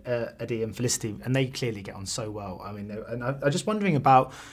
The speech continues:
casting both of them in this, 'cause I mean, some, you could say that obviously having the fear of everything was a great way of judging their kind of rapport and their kind of, um, the way they look together on screen. But at the same time, was it in any way a deterrent? Because I guess in some, you don't wanna,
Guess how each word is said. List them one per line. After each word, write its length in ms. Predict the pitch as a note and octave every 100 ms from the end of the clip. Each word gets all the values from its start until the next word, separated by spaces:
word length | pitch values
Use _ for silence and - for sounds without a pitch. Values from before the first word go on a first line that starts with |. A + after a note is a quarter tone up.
| -
casting 380 | - D#3+ - D3+
both 220 | C#3+ D3
of 100 | C3+
them 120 | A#2+ A2
in 80 |
this, 140 | G#2+ A2
'cause 100 | D#3+
I 60 |
mean, 420 | G#3 G#3 F#3+ F#3 -
some, 400 | - A#3 G3+ F3
you 100 | F3+
could 200 | A#3 F#3+
say 180 | E3
that 100 | C#3+
obviously 280 | C3 B2+ -
having 280 | A#2 C#3 B2+
the 60 | A#2+
fear 220 | - B2
of 60 |
everything 340 | B2 A#2 - A2+
was 100 | A2
a 40 |
great 340 | A#2+ C3 C3 C3 - -
way 140 | D3 C#3+
of 100 | C#3
judging 400 | D#3 D3 C3 A#2+
their 160 | A#2+
kind 240 | - A#2+ A#2
of 100 | G#2+
rapport 420 | A#2 - B2+ B2
and 80 | A2+
their 100 | A2+
kind 200 | A2 B2
of, 120 | A#2
um, 220 | - A2+
the 80 | A2+
way 160 | A#2+ C3
they 120 | A#2+
look 160 | D3 C#3+
together 300 | - B2 A2+
on 120 | A#2
screen. 340 | - E3 D3
But 120 | G#2+
at 60 | D#3+
the 60 | D3
same 220 | G3 F#3+
time, 140 | F#3+
was 80 | G#3
it 140 | A3+ - -
in 140 | G3+
any 160 | G#3 G#3+
way 140 | F#3+
a 20 | D#3+
deterrent? 460 | - - F#3 A2+
Because 160 | F#2 -
I 80 | C#3+
guess 160 | F3
in 60 | F3
some, 280 | - F3+ D#3+
you 140 | E3
don't 140 | E3+ F3
wanna, 260 | E3 D3+